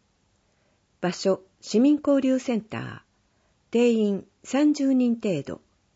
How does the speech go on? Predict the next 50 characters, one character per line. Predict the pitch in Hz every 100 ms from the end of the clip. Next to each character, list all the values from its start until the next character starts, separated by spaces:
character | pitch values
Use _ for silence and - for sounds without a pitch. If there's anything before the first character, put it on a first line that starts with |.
| _ _ _ _ _ _
申 | 233 285
し | -
込 | 269
み、 | 247 247
問 | - 214 202
い |
合 | 190
わ | 170
せ。 | - 139 - _ _ _ _ _ _
七 | - - 294
月 | 302 302 - 277
一 | 262
日 | 269 - 254
以 |
降、 | 233 - 143 120 - _ _ _ _
一、 | 160 - 226 226 _ _
住 | - 247
所、 | 214 - 123 - _ _ _ -
二、 | 233 233 - _
氏 | - 254
名、 | 247 165 123 - _ _ _ _
三、 | - 226 214 - _ 185
電 | 247 277
話 | 277
番 | 262 262
号 | 185 156 143
を | 135 143 _ _ _ _
電 | 214 269 277
話、 | 247 -
フ | - 254
ァ |
ッ |
ク | 262 -
ス、 | - 135 -
E | 208 247
メ | 262 233
ー | 135
ル | 117
で、 | 87 - _ _ _ _ _ -
ま | 190
た | 240
は | 185 165 - _
社 | - 175
会 | - 294 269
教 | - 262
育 | 247 -
課 | - 226 208
窓 | 208 214
口 | 180 - 117
へ。 | 107